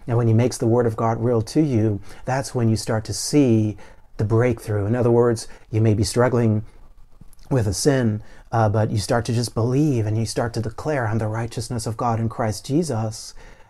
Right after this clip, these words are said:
Not because you're trying to get that to happen, but because you believe that Jesus already made you righteous. Well,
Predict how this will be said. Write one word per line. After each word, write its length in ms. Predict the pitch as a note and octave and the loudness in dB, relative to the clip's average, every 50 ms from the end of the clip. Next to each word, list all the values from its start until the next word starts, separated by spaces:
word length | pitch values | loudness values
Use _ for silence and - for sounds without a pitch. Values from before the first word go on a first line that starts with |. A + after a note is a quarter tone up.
| _ - | _ -6
Not 160 | C3+ C#3 - | -6 -6 -6
because 220 | - A2 C#3+ A2+ | 0 0 2 2
you're 80 | B2 A#2 | 2 -2
trying 240 | - - C3+ B2 A2 | -2 -4 -2 -2 -2
to 60 | A2 | -2
get 160 | C3 A#2+ A2+ | -2 -4 -2
that 160 | A#2 A2+ A2 | -2 -4 -4
to 100 | - A2+ | -4 -4
happen, 460 | A2 B2+ D#3+ F#3+ F3+ - C3 A#2 A2+ | -4 -4 -4 -4 -4 -4 -2 -2 -2
but 100 | A2 A2+ | -2 -2
because 260 | A2+ G#2+ C3 B2 A2+ - | -2 -4 -4 -4 -4 -2
you 60 | A2+ | -2
believe 320 | A2+ A#2 B2 C#3 C#3 B2 | -2 0 0 0 0 0
that 140 | - A2 F#2+ | -2 -6 -2
Jesus 320 | - C#3 C#3+ A#2+ C3 A2+ | 2 2 2 2 2 0
already 300 | B2+ A#2 A#2 A2+ A2+ A2+ | 0 2 2 2 2 2
made 220 | A#2 A2+ A2+ G#2+ - | 2 2 0 0 -2
you 60 | A2+ | -4
righteous. 560 | G2+ G#2 A#2+ E3+ A3 F#3+ - B2 A2 A2 - | -2 -2 -4 -4 -6 -4 -4 -4 -4 -2 -2
Well, 260 | A#2+ A#2+ A#2+ A2+ A2 | 0 0 0 0 -2